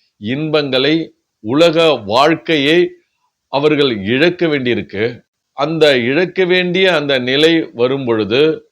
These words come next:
அவர்கள் உண்மையாக இருக்க வேண்டிய ஒரு சூழ்நிலைகள் இருக்கு. அப்போ அவங்களு-, அவர்களுக்கு இந்த எளிமையான வாழ்க்கையோட வாழக்கூடியவங்க தான் ஞானிகளும் மகான்களும். இன்னைக்கு யாராவது அந்த எளிமையை விரும்புறாங்களா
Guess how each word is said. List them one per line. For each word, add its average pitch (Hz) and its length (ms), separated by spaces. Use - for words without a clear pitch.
அவர்கள் 156 400
உண்மையாக 156 680
இருக்க 139 380
வேண்டிய 127 420
ஒரு 113 200
சூழ்நிலைகள் 139 680
இருக்கு. 98 440
அப்போ 117 580
அவங்களு-, 151 540
அவர்களுக்கு 151 1080
இந்த 156 200
எளிமையான 175 720
வாழ்க்கையோட 160 680
வாழக்கூடியவங்க 123 920
தான் 147 200
ஞானிகளும் 120 580
மகான்களும். 95 600
இன்னைக்கு 120 420
யாராவது 117 720
அந்த 117 220
எளிமையை 120 580
விரும்புறாங்களா 104 760